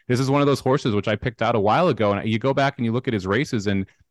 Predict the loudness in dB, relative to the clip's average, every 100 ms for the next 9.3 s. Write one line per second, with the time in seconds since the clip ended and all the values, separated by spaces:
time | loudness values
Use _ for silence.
0 | _ -10 -4 -2 0 -2 -2 -2 0 -2
1 | 0 0 0 0 0 0 0 0 -2 -2
2 | -2 0 2 0 0 -2 -4 -6 _ _
3 | -4 -2 0 -2 0 -2 0 -4 -6 -6
4 | -6 -6 -6 -6 -2 0 0 -2 -2 -4
5 | -2 -2 -2 -2 -2 0 0 0 -2 0
6 | 0 0 -2 -4 -4 -4 -6 -6 -6 -8
7 | -8 -4 -2 -2 -2 -2 -4 -2 -4 -4
8 | -6 -6 -4 -4 -4 -4 -4 -4 -2 2
9 | 2 2